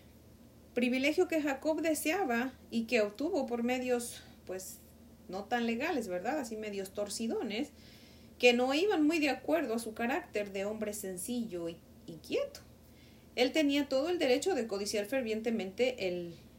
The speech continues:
el privilegio de liderar a su familia, pero hizo mal al aprovecharse, pues, de su hermano, ¿verdad? De la necesidad que su hermano tenía. Esaú representa la carne en esta historia y no podía importarle menos el liderazgo espiritual de su familia.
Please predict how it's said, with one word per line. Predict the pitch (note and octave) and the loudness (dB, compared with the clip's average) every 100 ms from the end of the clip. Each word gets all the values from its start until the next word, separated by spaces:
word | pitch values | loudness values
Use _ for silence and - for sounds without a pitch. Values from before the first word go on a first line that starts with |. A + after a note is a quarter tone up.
| - | -8
el | - F3+ | -6 -2
privilegio | F#3 F3+ F3+ F3+ F#3+ F3+ | -2 0 0 -2 -2 -2
de | F3 | -2
liderar | E3+ E3 E3+ E3+ | -2 -2 0 0
a | E3+ | -2
su | - | -6
familia, | F3 E3 G#3 E4+ E3+ F3 - - | -6 -6 -2 -2 -2 -4 -8 -10
pero | - F3+ F3+ | -4 -2 0
hizo | A3+ C4 B3+ | 0 -2 -2
mal | G3+ G3 | -2 -2
al | A3+ | -2
aprovecharse, | F3 F3 E3+ E3 G3+ F3+ - F#3+ A3 - - | -4 -4 -4 -2 -2 -2 -2 -4 -4 -12 -12
pues, | - F3 | -6 -2
de | F#3 | -2
su | G3+ | -2
hermano, | G#3+ F#4+ G4+ | -2 0 0
¿verdad? | G3 F3+ D4 E4+ | 0 0 -2 0
De | A3 | 0
la | F3 E3+ | -2 -2
necesidad | F3 F3+ - F3+ D#3 D#3 | -4 -6 -6 -4 -4 -4
que | G3+ | -6
su | G3+ | -6
hermano | D#3+ C3 C#3+ | -6 -6 -6
tenía. | - C#4+ G#4+ - - - - - - - - - - - | -6 -4 -4 -6 -16 -20 -20 -18 -16 -16 -20 -20 -18 0
Esaú | A#3+ A3+ C4 E4 | 2 4 4 4
representa | G4 D4 C4 C#4 D4 | 2 0 0 0 0
la | D4+ C4 | -2 -2
carne | B3 D4+ E4+ | -2 -2 2
en | D4+ | 2
esta | D4+ D4 | 2 0
historia | C#4 - D#4 G4 B3+ A3+ A3+ - - - | -2 -2 -2 0 0 -2 -6 -14 -20 -2
y | A3+ | 4
no | A#3 C#4+ A#4 | 4 4 0
podía | G#4 D4 D#4 | 0 2 2
importarle | F4 C#4 - E4+ F4 B3+ | 0 -2 -2 0 2 4
menos | A3+ C#4 D#4 C4+ | 4 4 0 0
el | A3 | -2
liderazgo | G3+ G3+ B3 C#4 | -2 -2 -2 -2
espiritual | C4+ A3 G3 G3 G3+ | -4 -6 -6 -6 -8
de | G3+ | -8
su | G#3+ | -8
familia. | A3 A#3+ D#4 A4 A3+ | -6 -2 0 -2 -4